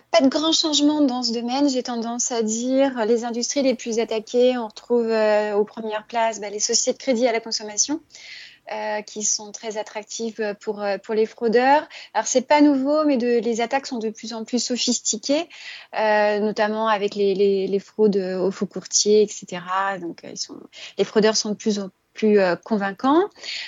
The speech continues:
Euh, dans le domaine du paiement et toujours un peu dans la continuité de, du crédit, euh, le paiement fractionné est spécifiquement attaqué,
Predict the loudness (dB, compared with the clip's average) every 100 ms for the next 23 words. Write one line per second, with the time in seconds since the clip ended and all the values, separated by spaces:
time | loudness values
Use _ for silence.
0 | -4 2 6 6 6 4 6 8 8 8
1 | 6 6 2 4 6 6 6 4 2 0
2 | -4 -2 0 2 2 4 6 6 4 0
3 | -2 0 2 2 2 2 2 -2 0 2
4 | 4 2 2 2 2 2 4 2 4 6
5 | 6 4 -2 -4 -2 0 0 0 0 0
6 | 0 -2 -6 -4 0 0 0 -2 0